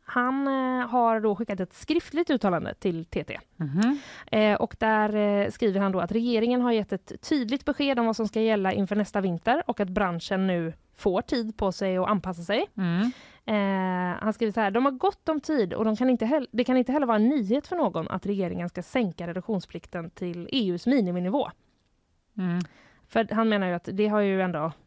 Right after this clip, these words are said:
Speaker 1: det har inte kommit som en surprise. De har ändå pratat om det ganska länge, liksom.
Speaker 2: Det får man ju säga.
Speaker 1: Mm.
Speaker 2: Det var ju en del i valrörelsen, va?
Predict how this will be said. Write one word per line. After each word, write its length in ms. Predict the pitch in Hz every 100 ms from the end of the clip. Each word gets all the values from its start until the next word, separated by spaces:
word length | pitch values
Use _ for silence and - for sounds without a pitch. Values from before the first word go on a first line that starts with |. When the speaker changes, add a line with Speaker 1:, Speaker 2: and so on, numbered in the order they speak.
| _ -
Speaker 1:
det 80 |
har 80 | 208
inte 120 | 214
kommit 260 | - 240 202
som 120 | 202
en 80 | 190
surprise. 680 | - 233 - 262 226 170 -
De 100 | 196
har 60 |
ändå 120 | 196 190
pratat 480 | - 247 196 208 226
om 140 | 180
det 80 | 180
ganska 240 | 180 -
länge, 240 | 180 180 180
liksom. 240 | 214 220
Speaker 2:
Det 120 | 208
får 120 | -
man 80 | 208
ju 40 | 190
säga. 280 | 175 185 -
Speaker 1:
Mm. 140 | 220
Speaker 2:
Det 60 | 214
var 140 | 185
ju 60 | 185
en 80 | 190
del 180 | 165 156
i 40 |
valrörelsen, 600 | 170 147 143 - - -
va? 140 | 247